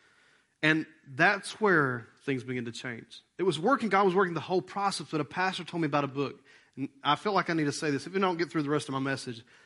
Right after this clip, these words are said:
I feel like this is a word for some of y'all in here. I don't know who it might be, but just listen close to what I'm saying. If you don't hear anything else I'm saying today, listen to this. There's a book. It's called Leading on Empty by Wayne Cordeiro. If you feel like you are spent,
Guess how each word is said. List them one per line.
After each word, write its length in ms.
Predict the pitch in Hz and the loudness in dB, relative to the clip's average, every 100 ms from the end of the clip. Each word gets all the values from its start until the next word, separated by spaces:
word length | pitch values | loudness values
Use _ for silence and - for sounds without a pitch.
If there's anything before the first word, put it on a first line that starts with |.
| _ | _
I 60 | - | -6
feel 80 | 151 | -2
like 120 | 139 | 0
this 180 | 143 139 | 0 -4
is 160 | 123 - | -10 -10
a 40 | 127 | -8
word 220 | 127 127 | -6 -6
for 100 | 120 | -8
some 200 | - 127 | -10 -8
of 40 | |
y'all 140 | 120 117 | -8 -8
in 80 | |
here. 80 | 110 | -6
I 60 | 123 | -2
don't 100 | 151 | -2
know 80 | 123 | -2
who 120 | 139 | -2
it 60 | |
might 220 | 131 135 135 | -2 -4 -2
be, 120 | 139 | -4
but 120 | 127 | -4
just 220 | 123 - | -12 -8
listen 240 | 135 151 170 | -6 -6 -4
close 240 | 165 147 | -4 -4
to 80 | 131 | -6
what 60 | |
I'm 60 | 123 | -10
saying. 280 | - 123 107 | -10 -12 -12
If 80 | 107 | -6
you 80 | 185 | -4
don't 80 | |
hear 100 | 143 | -2
anything 300 | 143 208 190 | 0 0 2
else 140 | 170 135 | -2 -4
I'm 80 | 127 | -10
saying 180 | - | -10
today, 200 | 127 117 | -12 -10
listen 260 | 117 120 117 | -12 -14 -14
to 40 | |
this. 160 | 107 - _ _ _ _ - | -18 -20 _ _ _ _ -10
There's 160 | 127 | -4
a 60 | 156 | -2
book. 340 | 185 135 - - | 0 0 -2 -12
It's 100 | - | -18
called 240 | - 135 120 | -8 -6 -4
Leading 400 | 120 143 160 165 | 0 2 2 0
on 180 | 147 143 | -4 -6
Empty 520 | 143 139 - 101 95 _ _ _ _ _ | -10 -12 -14 -16 -18 _ _ _ _ _
by 140 | 120 | -6
Wayne 260 | 120 123 127 | -4 -4 -6
Cordeiro. 460 | 127 123 113 101 - _ _ _ _ _ _ _ _ _ _ _ _ - | -6 -6 -6 -8 -20 _ _ _ _ _ _ _ _ _ _ _ _ -12
If 200 | 120 - | -10 -8
you 80 | 156 | -6
feel 180 | 180 | -2
like 240 | 165 151 - | 2 2 0
you 220 | 151 147 | -6 -4
are 240 | 143 131 | 0 0
spent, 580 | 120 - - - 139 107 | -2 -8 -10 -6 -4 -6